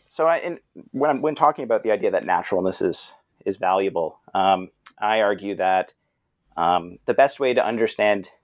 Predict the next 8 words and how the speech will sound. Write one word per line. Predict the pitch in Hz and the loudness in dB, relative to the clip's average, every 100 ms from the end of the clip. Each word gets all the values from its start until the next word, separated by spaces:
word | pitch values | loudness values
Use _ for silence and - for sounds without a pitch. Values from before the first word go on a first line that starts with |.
| - | 0
naturalness's | 107 101 107 104 95 90 | 2 2 0 -4 -4 -8
value | - 92 90 90 82 85 - _ - | -4 0 0 -2 -6 -10 -12 _ -4
is | 98 92 90 - _ _ _ _ _ _ - | 0 2 0 -6 _ _ _ _ _ _ -4
in | 110 | -2
terms | 110 120 113 | 2 0 0
of, | 107 104 - - | 0 0 -2 -2
uh, | 92 92 85 _ _ _ _ _ | 0 0 -2 _ _ _ _ _
uh, | - 64 | -16 -14